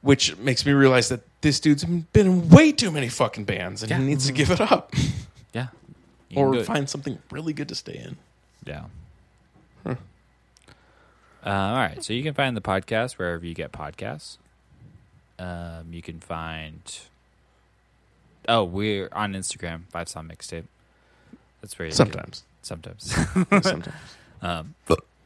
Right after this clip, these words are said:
Speaker 2: um,
Speaker 1: I think at this point, if you ask us to post something, we'll post it. You
Speaker 2: Yeah.
Speaker 1: know? <laughs> It's just easier that way.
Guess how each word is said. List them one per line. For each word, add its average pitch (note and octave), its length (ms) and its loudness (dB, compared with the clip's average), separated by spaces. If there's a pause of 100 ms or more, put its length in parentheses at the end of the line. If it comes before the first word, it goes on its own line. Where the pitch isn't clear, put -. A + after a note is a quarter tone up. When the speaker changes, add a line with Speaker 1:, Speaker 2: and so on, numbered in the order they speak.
Speaker 2:
um, F#2 680 -6 (140)
Speaker 1:
I - 40 -20
think E3 140 4
at C3+ 100 4
this A2+ 140 0
point, C3 240 2
if A2 120 -4
you A2 140 0
ask F#2+ 340 -4
us A2 280 -2 (180)
to G#2+ 100 -2
post G#2 300 -2
something, B2 320 -2
we'll - 100 -6
post - 340 2
it. - 140 -14 (200)
You D#3+ 140 -6
Speaker 2:
Yeah. - 180 -4 (480)
Speaker 1:
know? G3 260 4
<laughs> - 0 - (1040)
It's - 120 -6
just C#4 160 2
easier C3+ 340 -2
that - 180 -8
way. - 160 -8